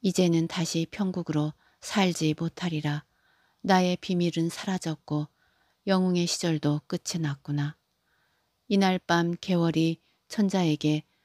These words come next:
상소문을 올리니 천자가 받아보았다. 한림학사 겸 대원수 좌승상 청주 평국은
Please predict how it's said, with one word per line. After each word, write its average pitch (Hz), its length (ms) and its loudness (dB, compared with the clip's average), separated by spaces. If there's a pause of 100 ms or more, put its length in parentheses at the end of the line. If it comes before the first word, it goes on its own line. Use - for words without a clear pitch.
(180)
상소문을 185 720 0
올리니 156 520 2 (380)
천자가 170 680 -2
받아보았다. 151 920 -4 (840)
한림학사 196 760 2
겸 160 340 2
대원수 165 760 0 (640)
좌승상 180 920 0 (760)
청주 185 640 0
평국은 165 600 -2